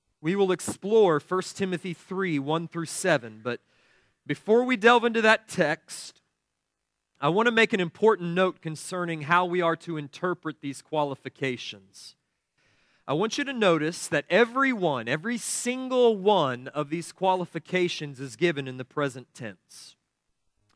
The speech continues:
"Therefore, an overseer must be," not must have been, but must be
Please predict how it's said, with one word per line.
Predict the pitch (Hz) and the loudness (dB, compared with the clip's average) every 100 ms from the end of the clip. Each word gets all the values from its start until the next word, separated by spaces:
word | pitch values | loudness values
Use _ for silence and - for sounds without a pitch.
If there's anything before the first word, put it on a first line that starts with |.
| _ _ _ _ - | _ _ _ _ -6
"Therefore, | 135 196 247 - 220 180 127 143 165 _ _ _ _ _ - | 4 6 6 4 4 4 4 -2 -6 _ _ _ _ _ -4
an | 151 170 | -2 2
overseer | 190 214 208 196 - 226 196 180 | 4 4 2 -4 -4 -2 0 0
must | 165 180 208 - - - _ _ _ _ _ | 2 4 4 2 -12 -16 _ _ _ _ _
be," | 233 220 165 101 95 _ 127 | 2 2 0 -6 -18 _ 0
not | 156 - _ _ | 2 2 _ _
must | 127 151 - | -2 -2 0
have | 185 196 196 - _ 135 123 | 4 4 4 -4 _ -20 2
been, | 226 185 147 175 165 - | 4 6 4 -2 -6 -4
but | 160 | -2
must | 165 175 - - _ _ _ 135 131 | 2 0 -2 -14 _ _ _ -20 0
be | 240 254 208 131 110 | 4 4 4 -2 -8